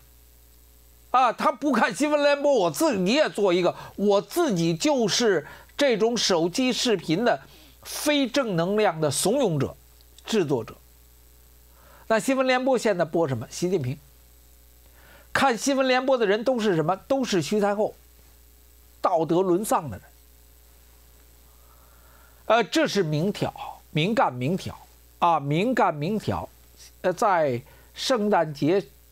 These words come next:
那天录做，录制这种东西，在新年前放出来，三十一号，三十号，三十，北京是三十一号，明挑习近平。那中共最上层各势力集团，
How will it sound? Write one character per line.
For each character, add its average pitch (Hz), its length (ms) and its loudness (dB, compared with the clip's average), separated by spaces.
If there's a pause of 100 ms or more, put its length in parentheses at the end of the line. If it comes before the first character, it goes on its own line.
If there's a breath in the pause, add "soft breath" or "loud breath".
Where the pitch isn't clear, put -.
(300)
那 196 200 0
天 196 340 0 (380)
录 202 300 2
做， 151 360 0 (260)
录 208 220 2
制 180 160 0
这 165 200 0
种 120 160 -2
东 196 200 -2
西， 147 200 -10 (440 loud breath)
在 160 220 2
新 214 240 -2
年 196 220 0
前 170 260 -2
放 135 340 -4
出 101 100 -12
来， - 100 -14 (640)
三 185 260 -2
十 165 80 -4
一 156 160 0
号， - 180 -10 (1300)
三 175 280 0
十 131 80 2
号， 92 240 -4
三 156 240 0
十， 143 240 -12
北 110 120 0
京 175 200 -2
是 123 80 -2
三 151 180 -2
十 131 80 -2
一 135 100 0
号， - 140 -8 (720 loud breath)
明 220 320 0
挑 120 300 -2
习 151 160 -6
近 156 120 -2
平。 113 220 -6 (280)
那 160 340 0 (360)
中 196 200 0
共 165 240 -2
最 160 240 0
上 139 240 0
层 120 240 -2
各 180 200 0
势 156 220 -2
力 127 140 0
集 123 180 -4
团， 87 220 -6